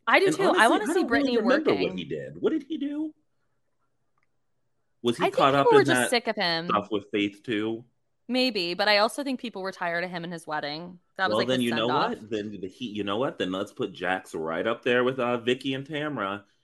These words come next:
Speaker 2: 'cause we shouldn't be asking for people to go, and then our shows get bad. Because, and look, I have nothing to
Speaker 1: That's
Speaker 2: back this up 'cause I haven't seen the last few seasons of Vanderpump Rules, but I do <laughs> feel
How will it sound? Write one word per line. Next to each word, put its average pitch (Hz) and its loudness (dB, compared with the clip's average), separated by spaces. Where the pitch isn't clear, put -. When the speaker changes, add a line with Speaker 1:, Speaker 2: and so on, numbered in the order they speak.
Speaker 2:
'cause 101 -4
we 104 -2
shouldn't 135 0
be 135 0
asking 110 -6
for 98 -8
people 98 -6
to 92 -4
go, 78 -4
and 101 -4
then 107 -2
our 98 -4
shows 135 -2
get - -8
bad. 73 -8
Because, 85 -12
and 101 -6
look, 107 -2
I 92 0
have 92 -2
nothing 98 -4
to 85 -4
Speaker 1:
That's - -10
Speaker 2:
back 87 0
this 90 -10
up 90 -6
'cause 87 -8
I 85 0
haven't 82 -6
seen 87 -12
the 82 -8
last 82 -8
few 90 -10
seasons 90 -10
of 95 -6
Vanderpump 113 -8
Rules, 117 -6
but 95 0
I 90 -4
do 135 4
<laughs> - -16
feel 85 -6